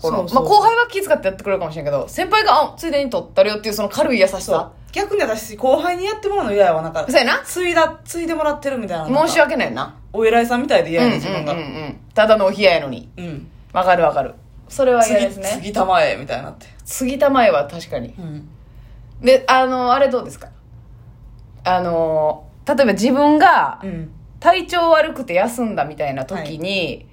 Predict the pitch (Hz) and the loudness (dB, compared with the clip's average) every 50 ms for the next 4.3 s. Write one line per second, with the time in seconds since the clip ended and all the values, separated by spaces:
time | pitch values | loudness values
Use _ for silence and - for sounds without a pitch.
0 | - - - - - - - - - - - - - 233 269 320 359 339 480 453 | -20 -20 -20 -20 -20 -20 -20 -20 -20 -20 -20 -4 2 4 4 4 6 4 2 2
1 | 254 - 151 143 143 143 156 127 143 131 127 127 131 151 156 160 156 151 139 - | 2 0 -6 -8 -8 -8 -8 -6 -6 -6 -4 -4 -4 -2 -2 -2 -2 -4 -6 -12
2 | - - 160 151 143 139 - - - - - 440 480 466 359 226 277 175 - - | -14 -14 -14 -14 -14 -14 -18 -20 -14 0 4 4 6 6 4 2 -2 -4 -6 -10
3 | - - - - - 214 233 233 - 285 - - - 440 392 359 330 302 277 262 | -16 -20 -20 -16 -6 -4 -4 -4 -4 -6 -2 0 0 0 2 2 0 0 0 0
4 | 262 262 330 - - | 0 -2 -4 -8 -14